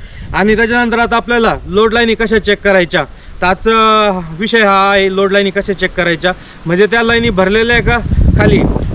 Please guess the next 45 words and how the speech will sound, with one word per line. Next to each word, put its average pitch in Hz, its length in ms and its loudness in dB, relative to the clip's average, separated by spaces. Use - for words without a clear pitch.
फक्त 196 160 0
मी 226 140 4
आज 233 220 2
तुम्हाला 226 420 2
सांगणार 208 300 2
आहे 214 80 4
भरलेल्या 190 400 4
लाईनी 208 220 2
फक्त 185 300 2
कशा 214 240 4
चेक 196 160 4
करायच्या 190 300 4
आपल्याला. 190 320 4
खाली 202 260 6
लाईनवर 214 280 4
आपल्याला 190 320 2
दोन 196 200 0
दिवसात 202 300 0
तो 190 60 0
व्हिडिओ 175 200 0
येऊन 180 220 0
जाणार 170 280 -2
आहे, 123 60 -8
खाली 175 240 0
लाईन 190 180 2
कशा 190 320 0
चेक 185 140 2
ओळखायच्या. 165 760 4
तर 202 80 2
आजचा 208 280 2
विषय 233 240 0
फक्त 196 300 -4
भरलेल्या 196 400 4
लाईनी 214 260 2
कशा 208 220 -2
चेक 185 240 -4
करायच्या 185 300 0
याच्यावर 190 320 2
आहे. 185 100 -2
पटकन 202 300 0
चला 208 180 2
होता 202 200 4
एक 202 60 4
थोड्याच 190 360 4
वेळ 175 220 2